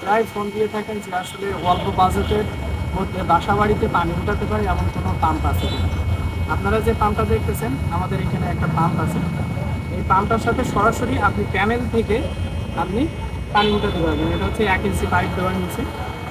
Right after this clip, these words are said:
এক ইঞ্চি পাইপ দিয়ে এটা হচ্ছে free for delivery হচ্ছে। তো আমরা, আমরা এখান থেকে আরও হাফ ইঞ্চি একটা পরবর্তীতে আপনাদের লাগাই দেখাবো যে কেমন ফোর্স। এখন দেখেন পানির ফোর্সটা কেমন, এটা কিন্তু ভালোই ফোর্স।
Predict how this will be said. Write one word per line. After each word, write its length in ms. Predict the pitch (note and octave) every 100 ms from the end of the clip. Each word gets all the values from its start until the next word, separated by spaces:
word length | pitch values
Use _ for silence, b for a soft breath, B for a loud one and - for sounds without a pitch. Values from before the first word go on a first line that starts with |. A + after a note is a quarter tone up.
| - -
এক 180 | - G3
ইঞ্চি 180 | F#3+ G3+
পাইপ 180 | F#3 F#3+ G#3
দিয়ে 160 | A#3
এটা 100 | G3+
হচ্ছে 180 | G3+ - -
free 180 | G3+ A3 A3
for 100 | A3+ F3+
delivery 360 | F3+ F3+ E3+ D#3
হচ্ছে। 240 | D3+ - B3+ - - - - -
তো 60 |
আমরা, 220 | F3+ G3 G#3
আমরা 260 | F#3+ G#3+
এখান 240 | A3 A3+ A3
থেকে 160 | A3 G#3+
আরও 220 | G3+ A3+
হাফ 260 | G3 F#3+ G#3+
ইঞ্চি 280 | G3+ -
একটা 340 | G#3 G3 F#3+ F3+ F3+
পরবর্তীতে 520 | F3+ F3 F3 F#3+ G3
আপনাদের 360 | F3+ F3+ F#3+
লাগাই 380 | F3 E3+ E3+ F3 E3
দেখাবো 360 | E3+ G#3 F3 - - - -
যে 80 | F3 F3+
কেমন 260 | F3 F3 E3
ফোর্স। 220 | F3+ -
এখন 240 | G3 F3+ F3+
দেখেন 240 | E3+ F#3+ F3
পানির 220 | E3+ F3 -
ফোর্সটা 280 | G#3+ -
কেমন, 260 | - E4 G#3+ - - - - - - - - - - -
এটা 120 | -
কিন্তু 200 | G3+ A3
ভালোই 320 | G#3+ F#3 F#3+ A#3
ফোর্স। 160 | A3+ B3